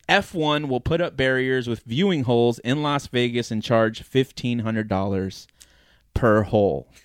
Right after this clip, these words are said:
<laughs> The motivation behind this particular headline is that they were actually charging businesses for, that were on the strip or on the course fifteen hundred dollars per seating capacity.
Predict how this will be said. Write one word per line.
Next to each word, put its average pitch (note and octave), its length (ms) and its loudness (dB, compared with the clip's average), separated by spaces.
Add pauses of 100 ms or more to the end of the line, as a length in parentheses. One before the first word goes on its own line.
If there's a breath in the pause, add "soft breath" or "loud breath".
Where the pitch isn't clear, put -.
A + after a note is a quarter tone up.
(160)
<laughs> C4+ 80 -12 (560 loud breath)
The D3 120 12
motivation G3+ 720 4
behind D#3 600 0
this D3+ 180 0
particular D3+ 560 0
headline C3+ 440 -2
is A#2 120 -4
that B2 160 -2
they B2+ 80 -2
were A#2+ 100 -6
actually C3+ 400 -2
charging A2+ 540 -4
businesses D#3 1120 -2 (840)
for, - 420 -4
that C3 340 4
were C3+ 200 2
on E3+ 200 2
the D#3 80 4
strip A#2+ 420 2
or B2+ 160 -4
on C#3+ 220 2
the A2+ 80 2
course B2 800 -2 (160)
fifteen F3+ 540 -2
hundred F3 240 -4
dollars B2 460 0
per D3+ 520 0
seating G3 420 -6
capacity. G2+ 920 -6